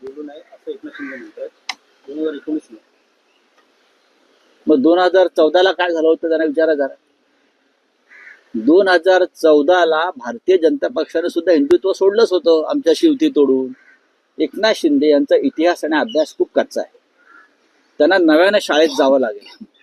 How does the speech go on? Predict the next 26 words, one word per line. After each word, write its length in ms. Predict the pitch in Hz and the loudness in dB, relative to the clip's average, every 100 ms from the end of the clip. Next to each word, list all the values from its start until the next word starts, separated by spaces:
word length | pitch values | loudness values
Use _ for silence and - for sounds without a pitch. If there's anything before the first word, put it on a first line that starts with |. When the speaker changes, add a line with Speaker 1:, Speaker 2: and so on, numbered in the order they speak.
| _ _ - _ _ _ _ _ _ _ _ _ _ - | _ _ -20 _ _ _ _ _ _ _ _ _ _ 0
Speaker 2:
त्यांना 200 | 175 165 | 2 4
नव्यानं 380 | 147 165 196 208 | 4 4 2 0
शाळेत 240 | 156 165 180 | 0 0 0
जाऊन 140 | 160 | -2
अभ्यास 360 | 123 127 151 - | -2 -2 -2 0
करावा 280 | 123 113 | -2 -4
लागेल. 340 | 104 92 _ _ _ _ _ _ _ _ _ | -10 -16 _ _ _ _ _ _ _ _ _
माणसाच्या 580 | 131 147 147 185 185 196 | 0 0 2 2 2 2
डोक्यावरती 840 | 190 156 151 165 156 135 160 185 370 - _ _ - | 2 0 2 2 2 0 0 0 0 -6 _ _ -8
अटकेची 480 | 277 - 359 - - | -8 0 0 2 0
टांगती 380 | 160 135 - | 0 0 0
तलवार 360 | 175 151 139 147 | 2 2 2 2
असेल 260 | 131 143 127 | 0 -2 -2
किंवा 180 | 160 - | -2 -2
चौकशीची 460 | 135 127 147 160 | -4 -4 -6 -4
टांगती 360 | 160 139 123 165 | -2 -4 -4 -4
तलवार 320 | 139 131 127 | -2 -2 -2
असेल, 240 | 113 120 107 | -2 -6 -8
ती 140 | 160 | -4
तो 120 | 180 | -4
भ्रमिष्ठ 400 | 135 127 170 - | -2 -2 -2 -6
होतो. 260 | 95 80 _ _ _ _ _ _ _ _ _ _ - | -8 -10 _ _ _ _ _ _ _ _ _ _ -6
एकनाथ 340 | 135 - 190 | -6 -2 -2
शिंदे 280 | - 156 147 | 0 -2 0
यांचं 200 | 156 147 | 0 0
साधारण 340 | 143 139 156 | -4 -2 -2